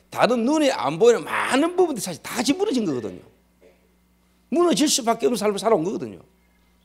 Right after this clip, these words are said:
근데 어느 날 하나님의 말씀으로 복음을 듣고 구원을 받았는데, 현실이라는 삶 속에서 와질 수 있는 여러 가지 어떤 갈등과 문제 속에, 일 속에서요,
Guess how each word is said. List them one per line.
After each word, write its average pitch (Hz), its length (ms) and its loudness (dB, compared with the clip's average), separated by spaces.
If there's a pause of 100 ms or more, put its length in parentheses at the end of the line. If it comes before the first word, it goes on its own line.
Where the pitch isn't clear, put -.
(440)
근데 269 200 -2
어느 294 140 4
날 269 240 6
하나님의 214 460 2
말씀으로 180 540 2
복음을 190 300 0
듣고 151 220 -6
구원을 196 300 -2
받았는데, 127 640 -2 (2000)
현실이라는 220 920 -2
삶 208 240 -2
속에서 196 460 0
와질 151 380 -2
수 - 120 -6
있는 170 240 -4
여러 175 160 2
가지 247 220 -2
어떤 202 240 -6
갈등과 185 500 -4
문제 170 320 -4
속에, 165 300 -4
일 170 160 -4
속에서요, 156 540 -2